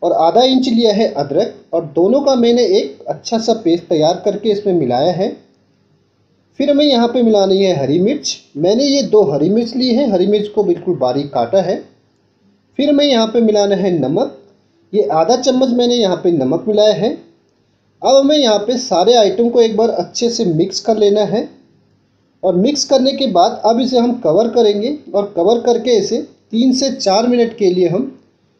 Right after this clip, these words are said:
मीडियम फ्लेम पे पका लेंगे। तो मैंने यहाँ पे टमाटर को ढक के चार मिनट पका लिया है। अब हम इसका cover हटा लेंगे और cover हटाने के बाद इसे हम एक बार फिर से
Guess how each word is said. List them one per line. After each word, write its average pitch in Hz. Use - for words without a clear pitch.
मीडियम 175
फ्लेम 220
पे 214
पका 147
लेंगे। 202
तो 277
मैंने 233
यहाँ 220
पे 233
टमाटर 190
को 240
ढक 175
के 240
चार 220
मिनट 220
पका 151
लिया 208
है। 220
अब 233
हम 269
इसका 247
cover 190
हटा 139
लेंगे 202
और 202
cover 202
हटाने 254
के 254
बाद 202
इसे 214
हम 247
एक 202
बार 220
फिर 196
से 214